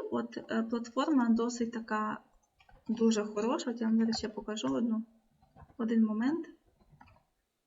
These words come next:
І ваші учні також можуть просто ось так робити, що вони вже виконали. А це у мене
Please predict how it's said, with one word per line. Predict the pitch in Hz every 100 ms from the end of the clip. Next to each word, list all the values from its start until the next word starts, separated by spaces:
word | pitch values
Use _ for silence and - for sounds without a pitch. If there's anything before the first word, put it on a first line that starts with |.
| _ - - - _ _ -
І | 240
ваші | 247 277 -
учні | - 262 247
також | 240 226 233 226
можуть | 208 202 202
просто | 226 220 - 202 -
ось | 214 -
так | 208 214
робити, | 202 254 285 240
що | - 226
вони | 220 202
вже | 202 196
виконали. | 196 - - 202 214 226 - _ _ _ _ _ _ _ _ _ _ _ _ _ _ _ _ _ _ _ _ -
А | 220
це | 254
у | 254
мене | 240 233 226 214 202 -